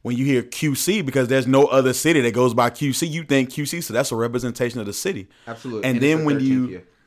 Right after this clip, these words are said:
Speaker 1: and then when you, um, good, good for them, good for them still doing the same thing for thirteen years. But, um,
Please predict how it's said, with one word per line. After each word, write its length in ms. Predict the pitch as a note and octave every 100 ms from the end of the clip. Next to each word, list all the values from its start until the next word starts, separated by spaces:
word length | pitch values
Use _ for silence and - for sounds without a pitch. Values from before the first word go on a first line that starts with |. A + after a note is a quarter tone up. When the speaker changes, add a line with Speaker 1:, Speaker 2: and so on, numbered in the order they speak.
| _
Speaker 1:
and 140 | C#3 C3+
then 140 | D3
when 160 | C#3+ C3+
you, 340 | B2 B2 A#2
um, 420 | A#2 A#2+ A2 A2+ A#2
good, 180 | B2+
good 160 | B2+ B2+
for 120 | -
them, 200 | G#2+ A2
good 160 | A2+ B2
for 60 | A#2
them 160 | G#2+
still 180 | - G#2+
doing 140 | G#2+
the 60 | G2+
same 220 | - G#2
thing 180 | F#2+ F#2+
for 80 | G2+
thirteen 360 | G2+ G2 G#2
years. 220 | F#2 F#2 _ _ _
But, 160 | A#2 C#3
um, 480 | C3+ C3 A#2+ A2+